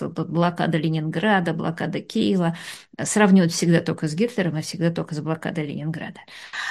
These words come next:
А, и вдруг оказывается, что в,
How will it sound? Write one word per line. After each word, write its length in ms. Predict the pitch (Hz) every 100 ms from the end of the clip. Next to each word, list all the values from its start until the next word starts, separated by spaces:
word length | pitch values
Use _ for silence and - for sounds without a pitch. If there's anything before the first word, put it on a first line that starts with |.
| - - - -
А, 460 | - 185 175 165 - - - _ _ _
и 180 | 202 196
вдруг 360 | 185 285 302
оказывается, 640 | 202 208 175 180 180 180 165
что 480 | - - 180 170
в, 100 | 151